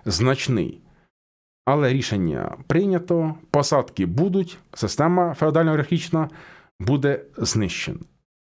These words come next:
Захід, е, в цьому плані Україні допоможе. Я нагадаю, що на днях була заява від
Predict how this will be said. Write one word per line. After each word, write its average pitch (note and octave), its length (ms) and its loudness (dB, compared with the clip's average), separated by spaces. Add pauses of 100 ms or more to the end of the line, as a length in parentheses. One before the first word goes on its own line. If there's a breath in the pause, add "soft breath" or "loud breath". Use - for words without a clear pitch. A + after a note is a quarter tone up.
(240)
Захід, C3 480 0
е, D2+ 320 -2
в A#2+ 60 -10
цьому B2 160 0
плані A2+ 300 0
Україні G2 560 0
допоможе. E3+ 800 0 (720 loud breath)
Я A#2 160 2
нагадаю, C3 500 2
що F#2 720 2
на B2 200 2
днях A2+ 680 0
була B2 380 2
заява G#2+ 680 2
від G#2+ 360 -2